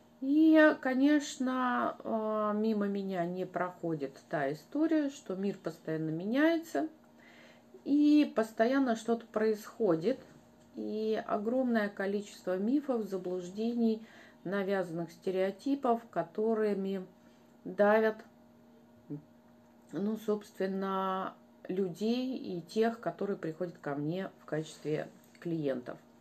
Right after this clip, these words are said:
Вот одна из историй, буквально последних, вот, она, собственно, в том, чтобы, м,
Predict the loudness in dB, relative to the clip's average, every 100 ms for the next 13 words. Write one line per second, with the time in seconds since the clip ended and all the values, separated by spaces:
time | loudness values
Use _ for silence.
0 | -20 -20 -20 -20 -20 -20 -4 0 2 2
1 | 2 4 4 2 -2 -6 -2 2 4 4
2 | 2 0 -10 -12 0 2 4 2 -2 -4
3 | -4 -2 0 0 -4 -6 -10 -20 -20 -20
4 | -20 -20 -20 -20 -20 -20 -20 -20 -20 -18
5 | -10 -6 -2 2 2 0 -6 -20 -12 -4
6 | 0 2 4 6 4 4 2 0 0 0
7 | 0 0 -2 0 4 4 0 -2 2 4
8 | 4 0 -2 -6 -14 -20 -20 -20 -20 -20
9 | _ -20 -20 -12 -8 -4 -4